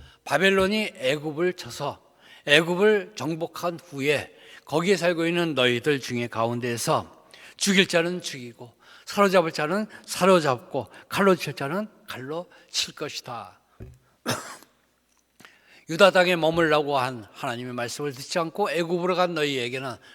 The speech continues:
반드시 이러한 대가를 치르게 될 것이라고 예레미야가 말씀하고 있습니다. 하나님의 계획은 한치의 오차도 없이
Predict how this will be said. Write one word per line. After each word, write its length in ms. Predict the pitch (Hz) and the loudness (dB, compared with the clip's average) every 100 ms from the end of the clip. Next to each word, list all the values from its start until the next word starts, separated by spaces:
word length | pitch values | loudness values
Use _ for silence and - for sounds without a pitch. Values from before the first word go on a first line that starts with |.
| - | -4
반드시 580 | 143 165 170 - 202 - - - | -2 0 -4 -4 -6 -8 -18 -10
이러한 460 | 147 135 139 135 | -6 -4 -4 -8
대가를 600 | - 160 156 156 175 202 202 - - | -6 -6 -4 -4 -4 -4 -8 -20 -4
치르게 560 | - - 165 131 131 | 0 0 0 -2 -8
될 200 | - 151 | -6 -8
것이라고 600 | - 156 156 135 147 185 - - - | -4 -4 -4 -4 -2 -2 -4 -16 0
예레미야가 1000 | 131 127 127 127 117 113 135 139 - - | 2 2 0 -4 -6 -6 -6 -6 -8 -6
말씀하고 680 | 117 117 - 131 113 123 135 | -2 -2 -2 -10 -10 -8 -8
있습니다. 520 | 113 - 127 107 - _ _ _ _ _ - - _ _ | -8 -10 -10 -14 -20 _ _ _ _ _ -20 -18 _ _
하나님의 540 | - 156 151 156 156 | -4 -2 -2 -4 -4
계획은 600 | - 120 117 117 151 117 - - - | -4 -8 -8 -6 -6 -6 -12 -20 -16
한치의 520 | - - 196 - 185 160 | -6 -2 0 2 2 2
오차도 460 | 113 127 143 135 | -2 -8 -8 -6
없이 360 | 117 - 156 | -6 -8 -10